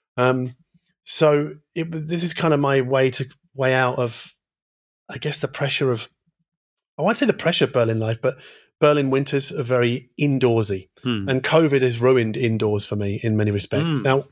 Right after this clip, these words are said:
Speaker 2: Yeah, I
Speaker 1: whether you
Speaker 2: see.
Speaker 1: agree with
Speaker 2: I
Speaker 1: that
Speaker 2: see, yeah.
Speaker 1: or not is, is entirely up to you, but it's not your life, it's my
Speaker 2: Hmm.
Speaker 1: life. So I, I get to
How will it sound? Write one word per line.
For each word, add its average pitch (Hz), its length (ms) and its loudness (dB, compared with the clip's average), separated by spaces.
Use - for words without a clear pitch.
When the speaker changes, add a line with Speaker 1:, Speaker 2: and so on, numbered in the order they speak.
Speaker 2:
Yeah, 143 120 -2
I - 20 4
Speaker 1:
whether 226 180 4
you 220 100 2
Speaker 2:
see. 180 60 2
Speaker 1:
agree 180 180 2
with 170 180 2
Speaker 2:
I 160 100 2
Speaker 1:
that 156 80 2
Speaker 2:
see, 107 180 -8
yeah. 117 240 -4
Speaker 1:
or 151 100 2
not 160 360 2
is, 147 260 -4
is 151 240 -2
entirely 151 480 0
up 147 180 -4
to - 140 -6
you, 165 300 4
but 131 160 -2
it's 143 140 -4
not 156 180 2
your 139 180 4
life, 120 260 0
it's 123 120 -6
my 135 180 2
Speaker 2:
Hmm. - 100 0
Speaker 1:
life. 101 120 -4
So 123 260 0
I, 135 140 2
I 143 60 -2
get 139 220 -2
to 131 120 -2